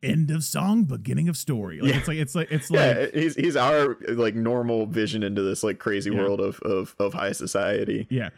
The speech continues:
Speaker 1: that was my half attempt at Louis Armstrong. I, I started to commit, and I just backed away. I
Speaker 2: Yeah,
Speaker 1: backed
Speaker 2: then you're
Speaker 1: away.
Speaker 2: like, "Yeah." <laughs> Uh,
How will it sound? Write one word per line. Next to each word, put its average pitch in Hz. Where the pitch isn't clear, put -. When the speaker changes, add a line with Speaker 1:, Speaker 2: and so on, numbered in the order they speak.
Speaker 1:
that 185
was 226
my 226
half 160
attempt 180
at -
Louis 175
Armstrong. 175
I, 139
I 147
started 180
to -
commit, 160
and 147
I 147
just 131
backed 127
away. 107
I 127
Speaker 2:
Yeah, 107
Speaker 1:
backed 113
Speaker 2:
then 110
you're 107
Speaker 1:
away. 127
Speaker 2:
like, -
"Yeah." 220
<laughs> -
Uh, 107